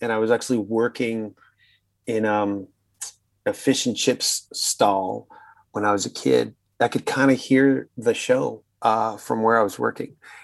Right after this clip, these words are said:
And that was on Appetite. And they were just starting out 'cause they were opening for The Cult.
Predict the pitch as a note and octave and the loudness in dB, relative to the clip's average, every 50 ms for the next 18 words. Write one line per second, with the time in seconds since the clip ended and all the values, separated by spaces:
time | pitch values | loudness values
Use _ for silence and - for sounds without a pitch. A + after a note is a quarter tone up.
0 | - - B2+ C3+ C#3+ C#3+ D3 C#3 C3+ C#3 B2 A#2 A#2 A#2+ - A#2 - - - - | -4 2 4 6 8 8 6 6 6 4 4 6 4 4 2 0 -6 -6 -6 -6
1 | - - - _ _ _ - A2 G#2+ G#2 A2 A2 G#2+ G#2+ G2 G2+ - - C3 B2 | -6 -10 -12 _ _ _ -8 -6 -2 0 2 2 2 2 0 0 2 4 6 6
2 | A2+ - - - _ _ _ _ _ _ _ - - - - - A2 G#2+ A2 G#2 | 4 2 -2 -10 _ _ _ _ _ _ _ -14 -12 -8 -4 -2 0 2 2 0
3 | G2+ G#2 G#2 G#2 G2+ G2 G2 - _ _ _ _ _ _ _ _ _ _ - - | 0 0 0 -2 -2 -2 -4 -10 _ _ _ _ _ _ _ _ _ _ -10 -6
4 | - G#2 G2 G#2 G2+ G2 F#2+ - A#2 A2+ A2+ A2 F2+ E2+ G2 - - G2 G2 F#2 | -4 0 2 2 2 2 2 0 0 0 -2 -4 -6 -8 -8 -12 -10 -6 -6 -6
5 | - - - - A2+ - - - | -4 -4 -6 -6 -6 -8 -12 -18